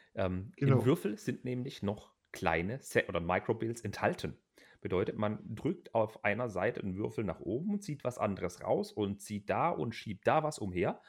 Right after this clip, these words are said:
Speaker 1: Und dann kann man nach oben eine Welt von, oder ein Level oder mehrere Level von Super Mario vierundsechzig ausklappen. Das ist ein raffiniertes System aus Gummis, aus Liftarmen und aus ein paar Scharnieren, um das zu bewerkstelligen.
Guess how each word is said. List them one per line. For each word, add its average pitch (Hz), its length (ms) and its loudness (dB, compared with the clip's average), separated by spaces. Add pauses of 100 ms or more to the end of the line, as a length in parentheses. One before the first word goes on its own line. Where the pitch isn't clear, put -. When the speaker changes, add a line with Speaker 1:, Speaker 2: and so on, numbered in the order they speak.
(300)
Speaker 1:
Und - 60 -12
dann 160 100 2
kann 180 160 -6
man 180 80 -2
nach 160 120 -2
oben 113 340 -4
eine 139 240 -2
Welt 78 160 0
von, 113 260 0
oder 95 160 0
ein 85 60 -2
Level 98 320 2
oder - 140 2
mehrere 98 320 2
Level 104 220 2
von 90 180 -2
Super 135 240 -2
Mario 90 360 0
vierundsechzig 92 640 -6
ausklappen. - 500 -8 (380)
Das 117 160 -4
ist 127 120 -6
ein 135 80 -2
raffiniertes 131 540 2
System 143 420 0
aus 117 320 4
Gummis, 170 420 0
aus 98 260 0
Liftarmen 151 680 0
und - 220 -4
aus 120 180 -4
ein 104 60 -10
paar 101 160 2
Scharnieren, 104 480 -2 (360)
um 143 160 2
das 120 120 -4
zu 120 120 -8
bewerkstelligen. - 640 -2